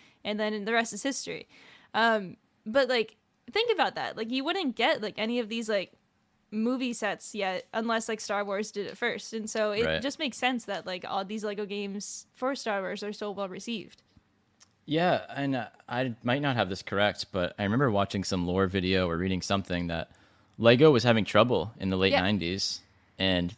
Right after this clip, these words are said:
Speaker 2: Le-, Star, the Star Wars licensing really saved them, uh, in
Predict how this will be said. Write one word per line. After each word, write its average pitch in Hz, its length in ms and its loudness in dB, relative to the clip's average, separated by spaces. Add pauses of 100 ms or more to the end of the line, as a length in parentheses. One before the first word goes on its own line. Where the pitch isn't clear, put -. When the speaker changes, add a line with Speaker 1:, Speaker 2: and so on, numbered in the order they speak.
Speaker 2:
Le-, 98 260 0
Star, 117 300 8 (200)
the 117 100 0
Star 104 240 6
Wars 98 160 2
licensing 90 460 -2
really 85 200 -2
saved 87 300 -2
them, 85 260 -6 (140)
uh, 85 320 -6
in 85 240 -8